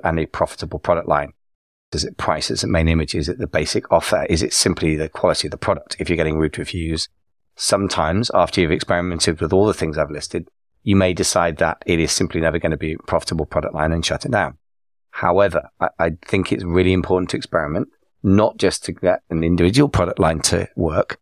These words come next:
but in order to discover other future potential product lines that you may be missing and understanding the search intent as well. So you, you get an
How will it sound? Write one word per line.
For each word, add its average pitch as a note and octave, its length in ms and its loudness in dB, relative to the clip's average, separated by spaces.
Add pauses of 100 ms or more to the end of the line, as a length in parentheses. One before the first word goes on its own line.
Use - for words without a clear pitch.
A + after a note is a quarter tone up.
(320)
but F#2+ 140 2
in G2 100 2
order G2 200 2
to - 140 -6
discover F2 600 2
other F#2+ 200 0
future - 640 0
potential - 440 -2
product - 320 -2
lines D#2 340 0
that - 120 -6
you F#2+ 100 6
may F2 140 6
be E2 120 0
missing E2+ 560 2 (460)
and E2 320 0 (100)
understanding E2 580 0
the D#2+ 60 -2
search - 480 0
intent - 680 -4 (160)
as F#2 140 0
well. - 140 -2 (680)
So - 140 0
you, F#2+ 240 4
you A2 100 -4
get G2 160 2
an F2 140 0